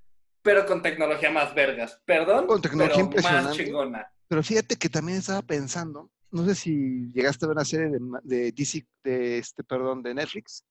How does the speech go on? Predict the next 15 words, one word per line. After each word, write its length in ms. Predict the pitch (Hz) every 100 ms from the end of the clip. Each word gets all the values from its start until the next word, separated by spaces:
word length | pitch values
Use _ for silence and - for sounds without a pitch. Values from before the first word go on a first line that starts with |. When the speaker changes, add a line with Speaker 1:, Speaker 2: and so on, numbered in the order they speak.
| _ _ _ _ _ _ _ _ _
Speaker 2:
de 580 | 131 131 127 120 117 110
Caballeros 320 | 131 139 151
de 80 | 135
Marvel. 360 | 143 143 110 - _ _ _ _ _ _ _ _ - - _ _ -
Speaker 1:
Ah, 380 | 147 143 139 143
no. 320 | 135 - - - - - -
No, 140 | 143
Speaker 2:
Muy 160 | 156 151
Speaker 1:
no, 60 |
Speaker 2:
buena, 180 | 135 123
Speaker 1:
no 40 | 120
lo 40 |
Speaker 2:
por 80 | 113
Speaker 1:
vi. 40 |
Speaker 2:
cierto. 360 | 107 - -